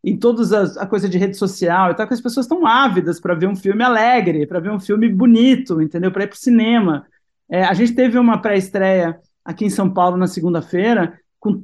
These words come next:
seis salas lotadas, e metade foi, do público teve que ir pra casa, não, não deu pra entrar, foi chato por um lado,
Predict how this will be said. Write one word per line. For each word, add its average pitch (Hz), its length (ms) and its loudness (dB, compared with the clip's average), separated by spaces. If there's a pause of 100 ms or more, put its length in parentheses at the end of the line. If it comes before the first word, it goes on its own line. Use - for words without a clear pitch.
seis 285 400 2
salas 208 380 0
lotadas, 185 680 0
e 240 60 2
metade 302 840 0
foi, 311 160 -2
do 247 180 -4
público 302 360 -2
teve 302 180 -4
que 311 80 -4
ir 311 40 -8
pra 311 140 -6
casa, 262 440 0
não, 226 240 -2
não 254 140 4
deu 247 200 0
pra 285 120 -2
entrar, 240 420 -2
foi 254 100 -6
chato 277 460 -2
por 208 120 -10
um 190 80 -8
lado, 262 400 -2